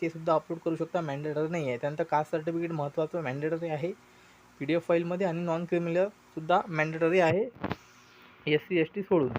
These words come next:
यांच्यासाठी. त्यानंतर सर्व डॉक्युमेंट अशा पद्धतीने तुम्हाला अपलोड करायचे आहेत. तुम्ही, अ, डिलीट करायचं असेल डॉक्युमेंट डिलीट करून परत अपलोड करू शकता. सर्व डॉक्युमेंट जर बरोबर अपलोड झाले असेल, जे काही मॅन्डेटरी डॉक्युमेंट आहे ते आवश्यक आहे अपलोड करणं.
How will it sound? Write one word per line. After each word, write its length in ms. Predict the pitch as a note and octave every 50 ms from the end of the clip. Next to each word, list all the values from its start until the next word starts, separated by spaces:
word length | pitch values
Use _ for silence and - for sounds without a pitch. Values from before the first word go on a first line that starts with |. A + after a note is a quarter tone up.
| - - -
यांच्यासाठी. 440 | C#3+ C#3 D3 - D3+ D#3 C3+ B2+ B2+
त्यानंतर 240 | - D3+ E3 E3+ F3+
सर्व 220 | F3 E3+ D#3 D#3+ F3+
डॉक्युमेंट 360 | F3 E3 E3 - F3+ F#3 D#3+
अशा 160 | D#3+ - F3
पद्धतीने 520 | E3 - E3 D#3+ D#3+ E3 D#3+ E3 E3+ E3+
तुम्हाला 220 | E3 E3 E3 E3 D#3+
अपलोड 240 | D3+ D3 D#3+ D#3+ D#3+
करायचे 300 | - D#3+ D#3+ D3+ D#3 E3
आहेत. 220 | E3+ E3 - -
तुम्ही, 240 | C#3+ D3 D#3+ F3+ G3 - - - - - - - - -
अ, 120 | C3 B2+
डिलीट 300 | B2+ B2 C3+ C#3 D#3+ E3+ - -
करायचं 240 | E3+ E3 E3 D#3+ E3
असेल 120 | E3+ E3+
डॉक्युमेंट 340 | D#3+ D#3 D3 D#3 D#3+ E3 D#3+
डिलीट 240 | D3 C#3 D3 D#3+ D#3
करून 260 | - D#3 D3+ D#3+ E3
परत 300 | E3 - C#3+ D3+ E3 -
अपलोड 300 | D#3 C3+ C#3+ D#3 E3+ F3
करू 180 | E3+ F3 D#3+ D3
शकता. 260 | - C3 - - B2+
सर्व 280 | A#2+ D#3 D3+ E3 F3+
डॉक्युमेंट 440 | F#3 E3+ D#3 D3 - F3 F3+ F3+ F3
जर 100 | E3+ F3+
बरोबर 320 | F3 D3 D3 D3+ D#3 E3 E3
अपलोड 280 | D#3 D#3 - E3+ E3+
झाले 220 | D#3+ D#3 D3 D3+ E3
असेल, 240 | E3 - F3+ G3+ A3 - - - - - - - - - - - - - - - C#3
जे 60 | D3
काही 160 | D#3 - F3 E3+
मॅन्डेटरी 460 | D#3+ C#3+ D3+ D#3 D#3+ E3 F3 F3 F3+
डॉक्युमेंट 380 | E3 D#3 - - E3+ E3+ E3
आहे 160 | E3+ E3+ F3 F3
ते 60 | E3 D#3 - - -
आवश्यक 380 | C#3 C#3 C#3+ D3+ D3 - F3 D#3+
आहे 140 | E3 E3+ F3+
अपलोड 340 | E3+ D3 C#3 D#3 E3 D#3+
करणं. 340 | D#3+ D#3+ D3 B2+ B2 A#2 A#2+